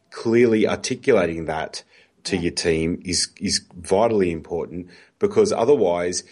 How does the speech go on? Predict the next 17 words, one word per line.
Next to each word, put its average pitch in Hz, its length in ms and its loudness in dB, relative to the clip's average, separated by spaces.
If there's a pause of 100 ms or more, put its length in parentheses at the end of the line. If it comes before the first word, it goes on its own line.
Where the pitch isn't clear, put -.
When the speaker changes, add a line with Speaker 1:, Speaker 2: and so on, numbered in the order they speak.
(500)
Speaker 1:
if 107 140 -10
you're 147 120 6
the 135 80 6
person 120 380 -2
that 101 120 -4
needs 98 540 -4 (140)
daily 98 300 0
updates 98 480 -2
and 92 100 -4
you're 92 100 0
not - 80 -8
getting 110 300 4
them, 80 340 -6 (140)
you're 143 160 4
gonna 147 140 0
get 95 160 -4
frustrated. - 640 -6